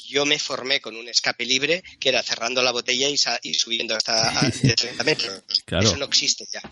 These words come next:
Speaker 2: Al
Speaker 1: Eso no
Speaker 2: estilo,
Speaker 1: existe.
Speaker 2: al estilo ejército. Eh, en
Speaker 1: Ex-
Speaker 2: Ro-, Gloria, me, me vais a perdonar, o sea, perdóname de verdad que te haya robado todo este tiempo.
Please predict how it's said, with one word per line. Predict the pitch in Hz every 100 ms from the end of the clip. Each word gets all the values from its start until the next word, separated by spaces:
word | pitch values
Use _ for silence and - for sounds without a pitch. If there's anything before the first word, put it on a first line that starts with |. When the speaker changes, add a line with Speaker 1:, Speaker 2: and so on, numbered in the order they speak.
| -
Speaker 2:
Al | 107 101
Speaker 1:
Eso |
no |
Speaker 2:
estilo, | 101 127 117 123
Speaker 1:
existe. | 117 - _ -
Speaker 2:
al | 117
estilo | 117 - 131
ejército. | 135 - 117 120 101 110
Eh, | 139 131 127 123 131
en | 135
Speaker 1:
Ex- | 113
Speaker 2:
Ro-, | 123 -
Gloria, | 139 131 131 139 143
me, | 117
me | 110 120 113
vais | 101 107 -
a | 113
perdonar, | 117 101 107 123
o | 95 98
sea, | 113
perdóname | 107 107 107 110 113
de | 117
verdad | 113 117
que | 123
te |
haya | 123 120
robado | 123 120 123 127
todo | 131
este | 139 - - 123
tiempo. | 143 147 208 233